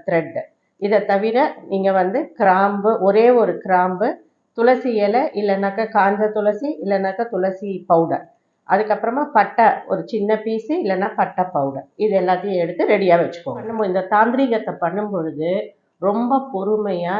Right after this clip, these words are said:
நீங்க நல்லா ஃப்ரீயா இருக்கிற டயத்துல பண்ணுங்க. அவசர அவசரமா பண்ணவே கூடாது. ஓகேங்களா? ஃபர்ஸ்ட் நீங்க என்ன பண்ணுங்க, ஒரு இடத்துல வந்து அமைதியா உட்கார்ந்து, அது பூஜை ரூமா இருக்கலாம், எங்க வேணாலும் இருக்கலாம், உங்க முன்னாடி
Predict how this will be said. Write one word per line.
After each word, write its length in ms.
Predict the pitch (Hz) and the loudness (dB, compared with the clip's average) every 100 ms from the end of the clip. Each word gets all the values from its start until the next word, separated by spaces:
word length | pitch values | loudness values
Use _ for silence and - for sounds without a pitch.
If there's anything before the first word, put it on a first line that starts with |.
| 220 | -4
நீங்க 160 | 180 175 175 | -4 -4 -4
நல்லா 280 | 190 214 233 | -2 -2 -2
ஃப்ரீயா 340 | 233 220 240 233 | -4 -4 0 0
இருக்கிற 240 | 185 165 160 165 | 0 -4 -8 -6
டயத்துல 280 | 160 165 190 | -8 -6 -8
பண்ணுங்க. 280 | 165 139 147 - 185 | -8 -8 -10 -4 -2
அவசர 280 | 208 208 233 | -2 -2 -2
அவசரமா 400 | 175 175 175 180 214 | -2 -4 -6 -6 -4
பண்ணவே 340 | 160 165 175 190 185 | -4 -2 -2 -4 -4
கூடாது. 320 | 190 180 143 - _ _ _ _ _ | 0 2 0 -4 _ _ _ _ _
ஓகேங்களா? 460 | 180 180 170 180 226 - - _ | -4 -2 -4 0 0 0 -6 _
ஃபர்ஸ்ட் 300 | 226 220 285 254 | -2 -2 -4 -2
நீங்க 160 | 208 175 | 0 0
என்ன 120 | 175 226 - | -2 -2 -4
பண்ணுங்க, 300 | 180 160 160 175 185 | -4 -2 -2 0 0
ஒரு 120 | 180 170 | 2 0
இடத்துல 340 | 214 220 220 180 | 0 -2 -2 -2
வந்து 200 | 160 170 185 | -2 -2 -2
அமைதியா 480 | 170 190 202 208 196 180 | 0 0 -2 0 0 -2
உட்கார்ந்து, 360 | 180 165 160 165 | -4 -4 -2 -4
அது 100 | 165 | -4
பூஜை 240 | 202 202 202 | -4 -2 -2
ரூமா 180 | 190 180 | -2 -4
இருக்கலாம், 340 | 170 165 185 226 175 | -6 -6 -4 -2 -4
எங்க 140 | 180 185 | -4 -4
வேணாலும் 340 | 175 180 180 156 | -2 -4 -4 -8
இருக்கலாம், 300 | 151 143 139 _ _ _ 180 | -10 -12 -12 _ _ _ -4
உங்க 140 | 190 185 180 | -2 -2 -2
முன்னாடி 380 | 196 240 226 | -2 0 0